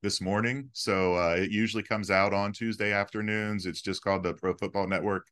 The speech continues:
Bengals Podcast. It's myself and Dallas Robinson. So appreciate anybody checking that out. And, um,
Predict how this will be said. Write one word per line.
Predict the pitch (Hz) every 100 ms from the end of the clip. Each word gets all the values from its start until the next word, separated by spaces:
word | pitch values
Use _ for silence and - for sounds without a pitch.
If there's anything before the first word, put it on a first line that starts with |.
| _ _ _ _ -
Bengals | 98 104 95
Podcast. | 101 98 101 104 98 90
It's | -
myself | 87 92 92
and | 92
Dallas | 90 87 87 -
Robinson. | 92 92 95 - 101 95
So | 90 85 87 - - _
appreciate | 110 98 95 92
anybody | 92 92 95 87
checking | - 92 92 87
that | 87 95 98
out. | 104 107 107
And, | 87 87 82 _ - _ -
um, | 80 80 78 76